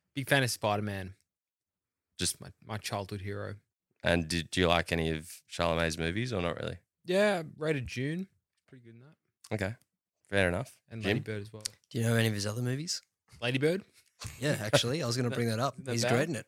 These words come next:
Speaker 1: Yeah, he's really good.
Speaker 2: Yeah, he is. He's
Speaker 3: Yeah.
Speaker 2: got some crackers.
Speaker 1: Yeah,
Speaker 3: Call Me
Speaker 1: just
Speaker 3: by Your Name. He's
Speaker 2: Yeah.
Speaker 3: a, he's a king. That's my answer. Timothée Chalamet.
Speaker 2: So that,
Speaker 3: I don't know
Speaker 2: that's
Speaker 3: how
Speaker 2: your
Speaker 3: you
Speaker 2: one.
Speaker 3: can. Have you seen The Impossible when Tom Holland's a little kid?
Speaker 2: No, I haven't.
Speaker 3: <laughs> He's actually really good in it.
Speaker 2: <laughs>
Speaker 3: But between then and Spider-Man, what else has he done?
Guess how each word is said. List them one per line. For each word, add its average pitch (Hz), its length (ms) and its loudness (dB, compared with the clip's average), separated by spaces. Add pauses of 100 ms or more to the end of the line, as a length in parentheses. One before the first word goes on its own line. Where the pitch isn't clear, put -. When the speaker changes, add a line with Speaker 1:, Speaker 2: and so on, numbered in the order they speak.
Speaker 1:
Yeah, 139 140 -2
he's 120 140 -2
really 131 160 -2
good. 120 80 4
Speaker 2:
Yeah, 98 80 10
he 95 240 6
is. - 260 -2 (160)
He's - 80 -20
Speaker 3:
Yeah. - 60 -20
Speaker 2:
got 98 120 -2
some 95 120 0
crackers. 101 380 0
Speaker 1:
Yeah, 147 60 4
Speaker 3:
Call 131 100 6
Me 143 80 8
Speaker 1:
just 139 100 8
Speaker 3:
by 135 140 10
Your 127 100 6
Name. 139 300 2 (300)
He's 131 140 2
Speaker 2:
Yeah. 113 80 8
Speaker 3:
a, 95 40 -2
he's 135 180 4
a 123 40 2
king. - 300 -6 (200)
That's 107 160 -6
my 95 140 -4
answer. - 300 -4 (100)
Timothée - 280 -12
Chalamet. - 420 -8 (140)
Speaker 2:
So 85 220 -2
that, 78 100 -2
Speaker 3:
I 90 100 4
don't 147 100 4
know 160 80 4
Speaker 2:
that's 113 140 6
Speaker 3:
how 110 60 4
Speaker 2:
your 110 80 4
Speaker 3:
you 107 60 0
Speaker 2:
one. - 60 -4
Speaker 3:
can. 101 320 -4 (640)
Have 120 80 -4
you 131 60 2
seen 175 340 4
The 123 260 2
Impossible 117 560 0 (260)
when 110 120 -4
Tom 110 200 -2
Holland's 113 260 0
a - 20 -4
little 107 220 -4
kid? 117 320 -6 (180)
Speaker 2:
No, 87 160 4
I 82 100 6
haven't. 80 380 0 (200)
Speaker 3:
<laughs> - 220 -20
He's 113 140 0
actually 139 300 6
really 107 180 0
good 95 200 -6
in 95 80 -6
it. 90 120 -10 (300)
Speaker 2:
<laughs> 127 100 -2 (140)
Speaker 3:
But - 100 4
between 143 380 6
then 135 200 8
and 135 120 4
Spider-Man, 110 560 0
what 113 100 -2
else 120 160 -2
has 117 80 -6
he 113 80 -6
done? 98 220 -8